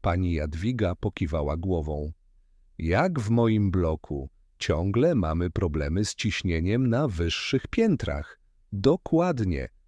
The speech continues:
podchwycił Marek, czując nagły przypływ pewności siebie. „I właśnie znalazłem sposób, żeby obliczyć, jak ustawić system, by działał lepiej, nawet na tych wyższych piętrach”.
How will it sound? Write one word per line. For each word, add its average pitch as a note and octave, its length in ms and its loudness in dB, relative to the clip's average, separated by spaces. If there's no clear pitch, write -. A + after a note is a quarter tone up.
podchwycił F2+ 580 -4
Marek, D2+ 520 -2
czując G2+ 600 2
nagły G2+ 960 2
przypływ - 680 0
pewności F#2 640 0
siebie. B1+ 460 -4
„I G#2+ 80 2
właśnie E3 460 2
znalazłem A#2+ 540 2
sposób, G#2 640 -4
żeby G2+ 280 2
obliczyć, F2+ 880 -2
jak G2+ 360 0
ustawić E2+ 500 -4
system, G2 600 -2
by D3+ 160 2
działał F#2+ 400 2
lepiej, D#2+ 540 -2
nawet F3 400 0
na G2+ 100 0
tych E2+ 200 0
wyższych - 520 0
piętrach”. - 680 -2